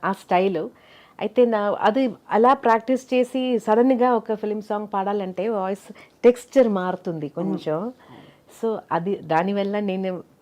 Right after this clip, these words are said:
Speaker 1: కర్ణాటిక్ మ్యూజిక్ ఒక పక్క పెట్టాను. క-, ఇంకా కాన్సర్ట్స్ ఏ-, ఏం పెద్దగా చేయలేదు. టూ కాన్సర్ట్స్ చే-, చేశాను అంతే.
Speaker 2: మ్మ్.
Speaker 1: ఆ, అయితే,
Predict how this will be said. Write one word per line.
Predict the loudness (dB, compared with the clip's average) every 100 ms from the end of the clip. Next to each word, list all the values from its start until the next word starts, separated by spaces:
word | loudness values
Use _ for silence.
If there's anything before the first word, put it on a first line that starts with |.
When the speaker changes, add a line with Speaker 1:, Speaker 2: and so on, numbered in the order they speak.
| _
Speaker 1:
కర్ణాటిక్ | -2 0 2 2 0 0
మ్యూజిక్ | -2 -2 -4 -4
ఒక | -6 -6
పక్క | -6 -6 -4
పెట్టాను. | -2 -2 -2 -4 0 -2 -2 -16 -10
క-, | -8 -8 -10 -8
ఇంకా | -6 2 2 2 0 -4 -14 _ 2
కాన్సర్ట్స్ | 2 2 2 2 2
ఏ-, | 0 0
ఏం | -4 -2
పెద్దగా | -2 -2 -2
చేయలేదు. | -2 -4 -4 -4 -6
టూ | -6 -6
కాన్సర్ట్స్ | -4 -6 -6 -8 -6 -4
చే-, | -4 -6 -8
చేశాను | -6 -4 -6
అంతే. | -6 -4 0 0 -2 -10 -20 -16
Speaker 2:
మ్మ్. | -14 -14 -12
Speaker 1:
ఆ, | -10 -6
అయితే, | -6 -2 0 0